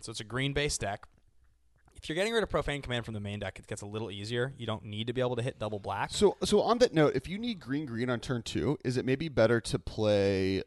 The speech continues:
Speaker 2: not a Stomping Ground, but to play, like, a red, white land, like, one of your other lands that can't currently cast Burning Tree Emissary on turn two, making it a X red so that it can also be kind of a fake green land for you in the deck?
Speaker 1: Uh,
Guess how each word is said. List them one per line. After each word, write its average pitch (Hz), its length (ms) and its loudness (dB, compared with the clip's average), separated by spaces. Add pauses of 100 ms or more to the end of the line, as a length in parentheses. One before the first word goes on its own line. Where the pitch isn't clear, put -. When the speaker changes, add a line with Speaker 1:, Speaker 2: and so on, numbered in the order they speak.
Speaker 2:
not 104 500 0
a 92 380 2
Stomping 101 480 -2
Ground, 143 520 2
but 110 200 0
to 101 100 0
play, 101 880 4 (220)
like, 90 160 -4
a 90 40 -2
red, 92 200 0
white 92 180 0
land, 113 360 0
like, 101 200 4
one 120 160 0
of 117 100 -2
your 113 160 0
other 101 280 0
lands 117 460 -2
that 104 240 0 (180)
can't 101 320 -4
currently 87 400 -4
cast 90 340 -2
Burning 90 220 -4
Tree 107 160 -2
Emissary 113 360 0
on 113 100 -2
turn 120 220 -2
two, 120 280 0
making 98 360 -4
it 90 240 -4
a 78 220 -6 (160)
X - 220 -6
red 90 320 -6
so - 160 -12
that 87 160 -4
it 80 80 -8
can - 160 -10
also 98 260 -4
be 90 220 -8
kind 87 180 -8
of 85 80 -8
a 90 80 -8
fake - 380 -6
green 92 240 -6
land 110 240 -4
for 127 100 -6
you 120 160 0
in 127 80 -2
the 131 80 -2
deck? 139 240 -2 (240)
Speaker 1:
Uh, 247 180 4